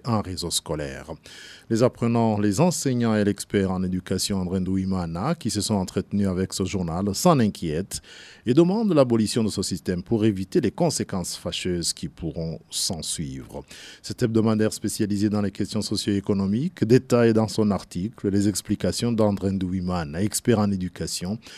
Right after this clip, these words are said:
et professeur à l'université du Burundi. Burundi Echo rapporte en effet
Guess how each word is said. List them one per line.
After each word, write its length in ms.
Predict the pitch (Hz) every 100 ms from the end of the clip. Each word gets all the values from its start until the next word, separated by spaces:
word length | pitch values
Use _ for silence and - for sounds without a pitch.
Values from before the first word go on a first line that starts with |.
| - - -
et 60 |
professeur 540 | - 143 160 160 196 135
à 60 |
l'université 400 | 117 107 101 95 - 95 104
du 140 | 90
Burundi. 800 | 82 87 76 73 67 - - - -
Burundi 480 | 117 117 104 98 90
Echo 240 | - -
rapporte 420 | 101 87 113 101 95
en 120 | 78
effet 400 | 76 - 127